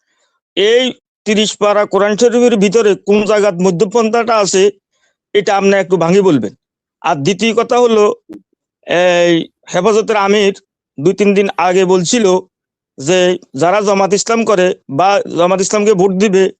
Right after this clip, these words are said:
জামাত, যারা, যারা জামাত ইসলাম করে তারা কাদিয়ানির চেয়েও খারাপ। তো আমি বলবো এই কথা যে যখন আল্লামা শফি সাহেব কিছু কথা বলতেন,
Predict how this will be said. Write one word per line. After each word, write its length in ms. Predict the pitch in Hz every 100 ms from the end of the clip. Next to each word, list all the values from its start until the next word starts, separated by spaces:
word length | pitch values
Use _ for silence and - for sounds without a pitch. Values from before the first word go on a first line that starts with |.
| -
জামাত, 240 | 170 190 190
যারা, 260 | 147 180 196
যারা 260 | 151 185 214
জামাত 300 | 226 214 196
ইসলাম 300 | - 233 226
করে 340 | 233 202 202 _ _ _ _ -
তারা 200 | 175 214
কাদিয়ানির 520 | 214 196 196 208 220
চেয়েও 280 | - 220 208
খারাপ। 300 | 175 139 - _ _ _ _ _ _ _ -
তো 220 | 180 185 -
আমি 340 | - 165 220
বলবো 300 | 247 254 240
এই 100 | 226 214
কথা 420 | 226 190 180 175 _ _ _ _ _ _ -
যে 320 | 160 196 185 _ - 147
যখন 380 | 190 226 233 - -
আল্লামা 320 | 196 208 208
শফি 300 | 202 196 214
সাহেব 240 | 247 226 226 -
কিছু 160 | 190
কথা 260 | 220 202 226
বলতেন, 400 | 233 220 180